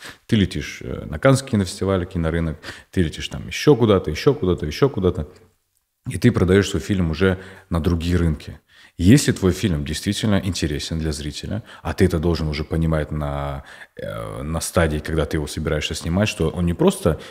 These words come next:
его покажут для Казахстана и всё, и забудут про него. И все будут писать, когда его можно на Ютубе посмотреть.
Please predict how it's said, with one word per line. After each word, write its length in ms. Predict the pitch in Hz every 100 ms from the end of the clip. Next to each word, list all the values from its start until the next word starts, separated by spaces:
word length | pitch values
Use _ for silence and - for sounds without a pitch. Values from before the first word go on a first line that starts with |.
| -
его 160 | 95 90
покажут 460 | 90 92 87 76
для 140 | 69 78
Казахстана 540 | 78 76 - 143 135
и 120 | 120 80
всё, 200 | - 80
и 60 |
забудут 420 | 78 85 90 85
про 140 | - 76
него. 200 | 62 - - - _ _ _ -
И 60 |
все 200 | - 104
будут 180 | 85 82
писать, 260 | 92 87 78
когда 140 | 87 90
его 60 |
можно 220 | 85 76 80
на 40 |
Ютубе 220 | 80 76 78
посмотреть. 440 | 85 69 67 -